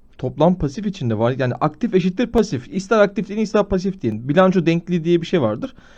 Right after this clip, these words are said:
Bilanço denkliği içinde oranı elliyi geçmemeli. Yani öz kaynakları geçmemeli. İlkimiz bu. İkincimiz çok pahalı bir şey olmamalı. Sıfır, bir buçuk arası gayet ideal. Satışlarımız güçlü olmalı arkadaşlar.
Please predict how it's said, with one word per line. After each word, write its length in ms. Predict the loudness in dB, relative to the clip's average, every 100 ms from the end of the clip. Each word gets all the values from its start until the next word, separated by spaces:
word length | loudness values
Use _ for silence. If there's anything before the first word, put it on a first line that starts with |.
| -20 -20 _
Bilanço 320 | 2 2 2
denkliği 320 | 0 0 0 -2
içinde 440 | 0 0 0 -2 -12 -20 -20 -20 -20 -20 _
oranı 440 | 6 8 8 4 0 0
elliyi 400 | 2 4 2 2
geçmemeli. 600 | 4 2 2 0 -2 -2
Yani 160 | -2 0
öz 200 | -2 2
kaynakları 380 | 2 2 0 -2
geçmemeli. 520 | -2 -2 -4 -4 -4
İlkimiz 420 | -2 -2 -2 -2
bu. 220 | 0 0 -2 -20 _ -20 -8
İkincimiz 440 | -4 -2 -2 -2
çok 240 | -2 -4 4
pahalı 220 | 4 4
bir 60 |
şey 140 | 2 2
olmamalı. 460 | 4 4 2 0 -8 -20
Sıfır, 380 | -6 0 2 2
bir 100 | 0
buçuk 240 | -4 -2
arası 360 | 0 2 -2 -4
gayet 460 | -4 4 4 4 -2
ideal. 260 | -2 -2 -4 -16 -20 -20 -20 -20 -20 _
Satışlarımız 800 | -20 -8 -6 -6 0 2 2 0
güçlü 260 | -2 -2 2
olmalı 280 | 2 4 2
arkadaşlar. 560 | 2 2 0 -2 -8